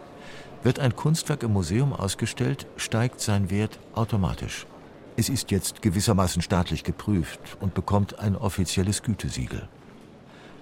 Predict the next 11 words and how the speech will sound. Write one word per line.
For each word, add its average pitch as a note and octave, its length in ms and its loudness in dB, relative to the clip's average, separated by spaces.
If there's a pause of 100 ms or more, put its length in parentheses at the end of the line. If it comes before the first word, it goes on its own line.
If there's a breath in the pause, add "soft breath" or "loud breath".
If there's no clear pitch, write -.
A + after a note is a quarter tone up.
(180 loud breath)
An G#2 180 4
einem G#2+ 440 4
heiligen C#3+ 400 4
Ort A2+ 440 0
wie A#2 120 0
einem A2 180 2
Museum G2+ 800 4
wird G#2+ 340 0
die F#2+ 120 2
profane F2+ 840 0
wahre D#2+ 320 2